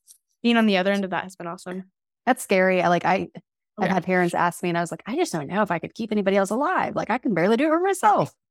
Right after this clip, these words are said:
Speaker 1: First time, I was like,
Speaker 2: <laughs>
Speaker 1: "It's not just watching a kid because there's two boys." And I'm like,
Speaker 2: Mm.
Speaker 1: "Boys are just,
Speaker 2: <laughs>
Speaker 1: I'm used to girls. I love my girls. I don't think I'm meant to be a boy
Speaker 2: <laughs>
Speaker 1: mom." But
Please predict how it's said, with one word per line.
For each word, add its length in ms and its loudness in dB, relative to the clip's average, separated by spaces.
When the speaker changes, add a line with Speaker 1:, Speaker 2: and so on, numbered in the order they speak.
Speaker 1:
First 280 -4
time, 380 -6
I 120 -10
was 220 -10
like, 240 -12
Speaker 2:
<laughs> 320 -6
Speaker 1:
"It's 240 -4
not 160 -2
just 160 -8
watching 320 -4
a 80 -16
kid 460 0
because 200 -4
there's 140 -4
two 240 -2
boys." 560 -4
And 80 -4
I'm 80 -6
like, 200 -12
Speaker 2:
Mm. 140 0
Speaker 1:
"Boys 340 2
are 160 2
just, 380 -6
Speaker 2:
<laughs> 300 -20
Speaker 1:
I'm 60 -14
used 180 -4
to 60 -6
girls. 640 0
I 120 2
love 280 4
my 140 0
girls. 560 0
I 120 2
don't 100 2
think 120 0
I'm 80 -2
meant 160 -2
to 40 4
be 0 -
a 20 -
boy 60 -8
Speaker 2:
<laughs> 60 -8
Speaker 1:
mom." 300 -10
But 380 0